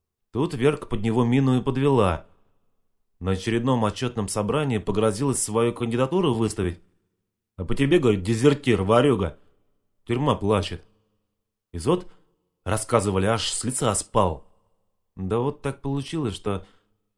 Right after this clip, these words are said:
перед тем собранием попала у нас дочка в аварию. "И что, никто не догадался?" подскочил Олег. "Ой, блин, ну дремучие вы, как шервудский лес. Да этот тюлень, моржик, то есть, то, тетю Веру и убил.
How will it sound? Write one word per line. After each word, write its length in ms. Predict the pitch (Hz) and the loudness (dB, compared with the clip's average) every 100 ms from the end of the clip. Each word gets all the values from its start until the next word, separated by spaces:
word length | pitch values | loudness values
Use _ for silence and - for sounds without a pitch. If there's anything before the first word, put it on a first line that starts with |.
| _ - | _ -8
перед 220 | 101 107 | -4 -4
тем 160 | 131 120 | -4 -2
собранием 540 | 117 117 147 117 95 | -2 0 0 0 0
попала 340 | 98 98 123 | -2 0 0
у 40 | 113 | 0
нас 180 | 113 104 | -2 -4
дочка 360 | 131 95 - | -4 -6 -8
в 80 | 85 | -6
аварию. 580 | 107 113 120 87 78 71 - | -4 -2 -2 -2 -6 -12 -10
"И 60 | |
что, 280 | - - 220 | -10 2 2
никто 460 | 185 180 180 - 220 | 4 0 -2 0 0
не 100 | 202 | 2
догадался?" 720 | 190 214 190 254 226 131 - _ _ _ _ _ _ | 0 0 2 2 2 -4 -10 _ _ _ _ _ _
подскочил 420 | - - 113 131 | -14 -12 -10 -6
Олег. 280 | 131 131 - - _ _ _ _ _ _ - | -4 -6 -8 -12 _ _ _ _ _ _ -10
"Ой, 200 | 240 214 | -6 -4
блин, 800 | 175 165 262 254 226 170 156 156 | -2 -2 0 2 2 0 0 2
ну 120 | 202 | 2
дремучие 600 | 190 226 240 247 190 202 | 2 2 4 4 4 2
вы, 160 | 180 185 | 2 0
как 280 | 208 - | -4 -8
шервудский 640 | - - 180 208 208 - 240 | -6 2 4 4 2 -2 -2
лес. 280 | 202 135 - _ _ _ _ | -2 -2 -8 _ _ _ _
Да 180 | 117 226 | 2 4
этот 480 | 202 151 - _ - | 4 2 -8 _ -4
тюлень, 400 | 190 220 247 156 | 2 2 2 0
моржик, 720 | 127 131 143 147 277 151 147 | -2 -4 -2 2 4 4 2
то 60 | 165 | -4
есть, 160 | 135 | -4
то, 120 | 175 127 - _ | -6 -8 -10 _
тетю 280 | - 226 214 | -6 -4 -2
Веру 280 | 202 262 185 | 0 2 4
и 60 | |
убил. 460 | 202 208 202 190 - | 4 4 2 0 -4